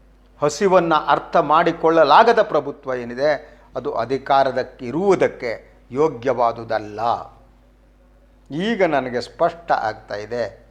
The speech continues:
ಈ ಪ್ರಭುತ್ವ ಅಯೋಗ್ಯವಾದ ಪ್ರಭುತ್ವ, ಭ್ರಷ್ಟ ಪ್ರ-, ಪ್ರಭುತ್ವ. ಈ ಪ್ರಭುತ್ವ ಕೇವಲ ರಾಜಕಾರಣವನ್ನ ಮಾಡೋದಕ್ಕಾಗಿ ಬಂದದ್ದು.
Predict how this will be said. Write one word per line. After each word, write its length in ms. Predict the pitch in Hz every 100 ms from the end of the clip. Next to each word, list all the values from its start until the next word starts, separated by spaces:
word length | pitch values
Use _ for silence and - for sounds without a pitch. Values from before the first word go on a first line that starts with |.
| -
ಈ 180 | 117 113
ಪ್ರಭುತ್ವ 680 | - 127 127 135 - 127 117 - - - _ -
ಅಯೋಗ್ಯವಾದ 720 | 117 147 190 147 147 120 117
ಪ್ರಭುತ್ವ, 540 | - 110 110 - 110 104 - - _ _ _ 117
ಭ್ರಷ್ಟ 440 | 131 139 - -
ಪ್ರ-, 220 | - 127
ಪ್ರಭುತ್ವ. 580 | - - 110 104 - 107 104 107 - _ _ _ _ _ _ _ _ 131
ಈ 120 | 127
ಪ್ರಭುತ್ವ 580 | 127 127 123 135 147 127 - - - -
ಕೇವಲ 460 | 143 151 139 135
ರಾಜಕಾರಣವನ್ನ 1160 | 117 113 127 147 160 151 127 127 123 117 117 113
ಮಾಡೋದಕ್ಕಾಗಿ 800 | 107 110 143 151 131 - 104 104
ಬಂದದ್ದು. 580 | 107 98 98 98 107